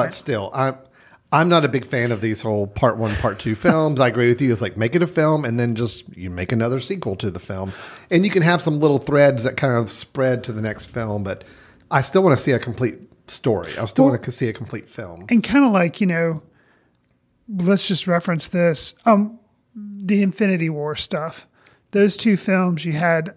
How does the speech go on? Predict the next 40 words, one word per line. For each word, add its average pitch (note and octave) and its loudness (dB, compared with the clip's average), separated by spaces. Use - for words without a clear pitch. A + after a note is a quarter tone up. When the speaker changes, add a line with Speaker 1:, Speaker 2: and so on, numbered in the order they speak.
Speaker 1:
Infinity G3+ 2
War F3 2
and E3+ -4
then E3 -2
you E3+ 0
had E3+ -2
Endgame. E3+ -2
That A3 2
did A#3+ 2
span, G#3+ 0
but F3 -4
the F#3+ -2
way G3 2
that G3 2
was E3 -4
done, A3 -2
I G3 -2
think G#3+ 0
everybody F#3 2
had F#3+ 4
a F#3+ 6
knowledge E3+ 2
it G3 -2
was E3 -4
gonna F#3 4
be F3+ 2
a E3+ 0
two-parter, F3+ 0
but F#3+ 0
it's F#3+ -4
still, D#4 0
you A3+ 2
can G3 0
take A#3 -2
that F3 -4
first G#3 -4
one. F3+ -2
Speaker 2:
Yeah. E3 -2
Speaker 1:
I G#3+ 2
mean, A3 6